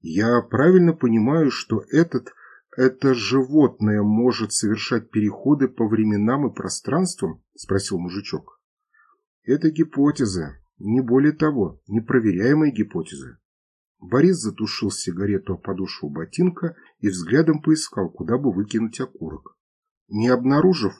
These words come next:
урну, бросил на обочину дороги. "А что у вас на крыше автобуса?" "Антенна". "Зачем? На спутниковую не похоже". "А, да, забыл представиться.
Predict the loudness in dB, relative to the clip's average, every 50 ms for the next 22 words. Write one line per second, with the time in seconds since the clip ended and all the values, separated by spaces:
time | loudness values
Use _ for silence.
0 | _ 0 2 4 4 4 4 2 0 0 -2 0 2 2 2 2 0 -2 -2 0
1 | 0 0 -2 -2 -4 -6 -6 -6 -8 -8 -8 -8 -6 -6 -6 -4 -6 -8 -8 -14
2 | -20 -20 _ _ _ _ _ _ _ _ _ _ _ _ -8 -6 -6 -4 -4 -6
3 | 2 2 4 4 4 4 2 2 0 0 0 2 0 0 0 0 -2 -4 -4 0
4 | -2 -2 -2 -2 -6 -10 -12 -14 -16 _ _ _ _ _ _ _ _ _ _ _
5 | _ _ -8 -4 -4 -2 2 2 0 2 2 -4 -4 -6 -8 _ _ _ _ _
6 | _ _ _ _ _ _ _ _ _ _ -4 -2 -2 -2 0 0 -4 -4 -4 -6
7 | -16 _ _ _ _ -6 -4 -4 -4 -6 -8 -8 -4 -4 -4 -4 -2 0 0 2
8 | 2 0 0 0 -2 -2 -2 -2 -2 -2 -2 -4 -12 -14 -16 _ -20 -20 -20 -20
9 | _ -6 -2 -2 -2 0 4 4 4 6 4 2 2 0 -2 -2 2 2 2 2
10 | 2 0 -2 -2 -4 -8 -6 -4 -4 -4 -4 -6 -10 -10 -12 -12 -14